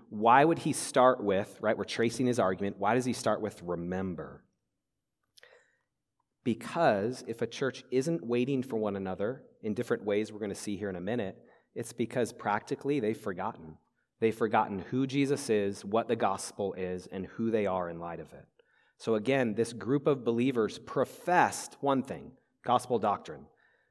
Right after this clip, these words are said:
but they lacked gospel culture in how they actually, truly treated one another. So we have to ask,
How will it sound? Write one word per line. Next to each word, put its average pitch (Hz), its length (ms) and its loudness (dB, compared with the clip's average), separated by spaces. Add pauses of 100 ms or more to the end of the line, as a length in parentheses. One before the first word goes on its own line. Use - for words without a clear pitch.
but 131 160 2
they 117 100 8
lacked 113 400 2
gospel 107 460 -2
culture 107 800 -2 (380)
in 113 80 -4
how 117 200 0
they 107 200 0 (160)
actually, 127 680 0
truly 110 560 -2
treated 101 460 -4
one - 160 -14
another. - 380 -20 (1700)
So 139 120 -2
we 127 120 4
have 139 260 2
to - 140 -2
ask, 110 400 0